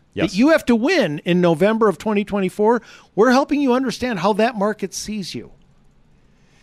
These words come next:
Speaker 1: And if you don't fix that, and folks, I coach businesses on a regular basis when it comes to marketing and how they gain new customers and what they do and how they define themselves and what they look like and who is their core customer and on and on we go. I do this on a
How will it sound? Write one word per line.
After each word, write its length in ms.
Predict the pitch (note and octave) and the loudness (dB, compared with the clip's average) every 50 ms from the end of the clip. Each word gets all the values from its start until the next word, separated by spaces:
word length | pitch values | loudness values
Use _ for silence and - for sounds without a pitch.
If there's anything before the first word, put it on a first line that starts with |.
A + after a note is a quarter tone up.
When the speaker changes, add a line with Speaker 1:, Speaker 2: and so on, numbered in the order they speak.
| _ _ - | _ _ -10
Speaker 1:
And 80 | - E2+ | -10 -10
if 120 | - - | -8 -8
you 80 | E2 E2+ | -8 -6
don't 340 | A#2 C3 D3+ F3+ - _ | -4 -4 -6 -6 -10 _
fix 580 | - - - - - - E3+ E3+ - - - - | -20 -18 -18 -18 -12 -8 -8 -8 -6 -8 -10 -8
that, 320 | - F#2+ F2 F2+ F#2+ - _ | -6 -6 -4 -4 -6 -8 _
and 220 | - F#2 F#2 F2+ - | -12 -10 -10 -10 -8
folks, 300 | - A#2 C3 A#2+ - A2 | -6 -6 -6 -6 -6 -6
I 80 | G#2+ | -8
coach 340 | - - B2+ B2+ B2+ - - | -8 -6 -10 -10 -10 -8 -8
businesses 480 | A#2+ B2 A#2 B2 A2+ - - A#2+ G#2+ A2 | -8 -8 -6 -6 -8 -8 -8 -8 -8 -8
on 160 | G#2 G2 G2 | -10 -8 -8
a 80 | F#2+ | -10
regular 400 | F2+ F#2+ G#2 A2 G#2 A#2+ A2+ A2+ | -6 -6 -6 -6 -6 -6 -6 -6
basis 460 | F#2+ G2+ G#2 G#2+ G#2 - - G2+ - - | -6 -4 -4 -4 -4 -6 -8 -10 -10 -10
when 120 | G2 F2+ | -10 -10
it 80 | E2+ - | -10 -10
comes 220 | - F#2 F2+ - | -12 -12 -12 -12
to 100 | - F2+ | -12 -10
marketing 520 | F2 F#2 G#2+ A#2 A#2+ - - A#2 A2+ A2 G2 | -8 -6 -4 -4 -6 -6 -8 -12 -10 -10 -10
and 80 | F2 | -10
how 140 | F2+ F#2+ F#2+ | -10 -12 -10
they 160 | F2 F#2 F#2 | -8 -8 -10
gain 260 | - F2+ F2+ F2 E2+ E2+ | -8 -8 -10 -8 -8 -8
new 100 | E2+ E2 | -10 -12
customers 640 | - - C#3 B2+ - - - A#2+ A#2+ A#2 A2+ F#2 | -10 -8 -6 -6 -6 -8 -10 -10 -8 -8 -8 -10
and 120 | F#2 E2+ F2 | -12 -12 -10
what 200 | F2+ F2+ - - | -10 -10 -10 -10
they 140 | F2 D#2+ D#2 | -14 -14 -12
do 280 | D#2 A#2+ B2+ B2+ A#2 | -8 -8 -6 -6 -6
and 100 | G2+ E2 | -8 -8
how 100 | E2+ F2 | -10 -12
they 100 | D#2 E2 | -14 -12
define 420 | D2+ D#2+ - - B2 B2+ B2+ B2+ A#2+ | -14 -14 -12 -8 -8 -6 -4 -4 -4
themselves 460 | A2+ G#2 - - G2+ F#2+ F#2+ E2 D#2+ | -4 -6 -6 -6 -8 -8 -8 -8 -10
and 120 | F2 E2+ | -12 -10
what 140 | F2 F2 - | -10 -10 -10
they 120 | F2+ F2 | -10 -10
look 280 | F2+ A2+ C#3 C3+ C#3 - | -6 -6 -6 -8 -8 -8
like 260 | G#2 F#2 F2+ F2+ - | -8 -8 -8 -8 -10
and 100 | E2+ D#2 | -12 -12
who 120 | G2+ C3+ D3+ | -10 -8 -8
is 140 | C#3+ A#2+ | -8 -8
their 120 | B2+ A#2+ A2 | -8 -10 -10
core 240 | - - A#2+ A#2 - | -8 -8 -8 -8 -8
customer 480 | - - A2 - - - G#2+ G2+ F#2+ | -8 -12 -12 -12 -10 -12 -10 -10 -10
and 80 | F#2 - | -10 -10
on 200 | G2+ G#2+ A#2+ A#2+ | -10 -10 -10 -8
and 120 | A2+ A2 | -8 -8
on 180 | A2 A2 G#2+ G2+ | -8 -8 -8 -8
we 80 | G2 F#2 | -10 -10
go. 140 | - G2+ F2 | -8 -8 -8
I 80 | E2+ | -8
do 280 | E2+ D2+ D2 A#2 C3+ D3 | -8 -8 -8 -6 -6 -4
this 240 | B2+ C#3+ C#3 - - - | -4 -4 -6 -6 -8 -8
on 280 | G#2 G#2+ A2 A2+ A2 - | -6 -4 -4 -4 -6 -6
a 280 | G2+ G2 G2 G2 F#2 | -6 -4 -4 -4 -6